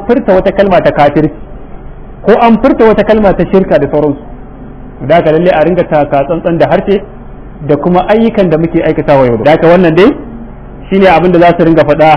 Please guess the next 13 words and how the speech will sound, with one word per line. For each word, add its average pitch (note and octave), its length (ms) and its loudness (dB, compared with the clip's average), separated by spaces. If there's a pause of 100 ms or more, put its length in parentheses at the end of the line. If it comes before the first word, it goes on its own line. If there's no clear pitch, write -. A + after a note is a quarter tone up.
(180)
a - 140 -2
tsakankanin D#3+ 720 2
junansu. D3+ 440 0 (360)
Sai E3 160 0
Ubangiji E3 400 2
ta E3 140 4
ya E3 180 4
ƙara G3 280 4
musu E3+ 220 -2
da D#3 180 4 (540)
cewar, E3+ 340 4
"Fadhuqul F3+ 880 4
azaba E3+ 640 4